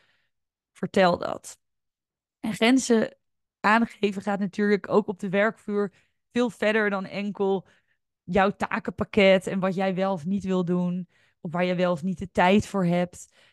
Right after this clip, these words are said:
Maar het gaat ook over opmerkingen die gemaakt kunnen worden die over jouw grenzen heen gaan. En probeer daar ook heel erg open over te zijn. En nu weet ik dat dat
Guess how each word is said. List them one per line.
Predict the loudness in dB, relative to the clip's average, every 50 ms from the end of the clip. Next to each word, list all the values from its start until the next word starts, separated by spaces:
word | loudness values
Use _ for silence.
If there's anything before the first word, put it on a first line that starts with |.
| _
Maar | -4 -4 -4
het | -2 -2
gaat | -2 0 0
ook | 0 0 0
over | -2 -4 -4 -2 0
opmerkingen | 0 0 2 2 2 2 2 2 0 -2 -4 -2 -2
die | -2 -2 -4
gemaakt | -4 -4 -4 -2 -2 -2 -4 -6 -8
kunnen | -8 -6 -4 -4 -4
worden | -2 0 0 0 0 0 -2 -2
die | -4 -6 -8 -8 -6 -2
over | -2 0 0 0 -2 0
jouw | 2 4 4 4
grenzen | 4 2 -2 -6 -2 0 2 2 0 0 0 -2 0
heen | 0 0 0 -2 -4 -6
gaan. | -6 -6 -6 -6 -4 -6 -6 -8 -12 -14 _ _ _ _ _ _ _ _ _ _ _
En | -4 -4
probeer | -2 0 0 2 4 4 4 4
daar | 4 4 4 2 2 2
ook | 2 2 2 2 0
heel | 0 2 2 2 2
erg | 2 0 0 0 -2 -4 -10 _ _ _ _ _ _ _ _ _ _ _ _ _
open | 0 2 4 4 4 4 2 -2 -4
over | -4 -6 -8 -8 -10 -12
te | -12 -12
zijn. | -10 -10 -8 -8 -10 -12 -14 -16 -18 _ _ _ _ _ _ _ _ _ _ _ _ _ _ _
En | 0 4
nu | 6 6 8
weet | 8 8 8 8 6 4
ik | 2 0 0
dat | 0 -2 -2 -2 -2
dat | 2 2 4 4 2 0 -4 -16